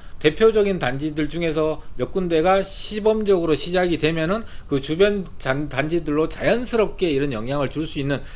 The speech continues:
그런 것들로 융통성 있는 정책을 펴고 있다라고 볼 수 있는데요. 서울시가 또 재건축 단지들이 정비 사업에 공공이라-, 공공이 개입하는 점을 우려하고 있는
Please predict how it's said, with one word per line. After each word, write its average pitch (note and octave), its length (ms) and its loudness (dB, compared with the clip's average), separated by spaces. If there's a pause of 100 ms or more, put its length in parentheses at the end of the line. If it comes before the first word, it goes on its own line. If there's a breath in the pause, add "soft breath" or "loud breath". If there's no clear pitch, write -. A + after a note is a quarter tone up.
(120 loud breath)
그런 A#3+ 220 8
것들로 E3+ 420 2
융통성 G3 640 -2
있는 F3 300 0 (180 loud breath)
정책을 D#3 500 0
펴고 A3+ 260 4
있다라고 D#3+ 520 4
볼 D#3+ 140 4
수 F3+ 100 -4
있는데요. A#2 480 -4 (340 loud breath)
서울시가 E3 840 6
또 F#3+ 340 6
재건축 G#3+ 540 2
단지들이 D#3+ 1000 4 (280 loud breath)
정비 F3 400 0
사업에 C#3+ 600 4
공공이라-, E3 1120 2
공공이 G3+ 540 2
개입하는 D#3+ 600 2
점을 C#3 280 0
우려하고 F#3 640 4
있는 C3+ 460 0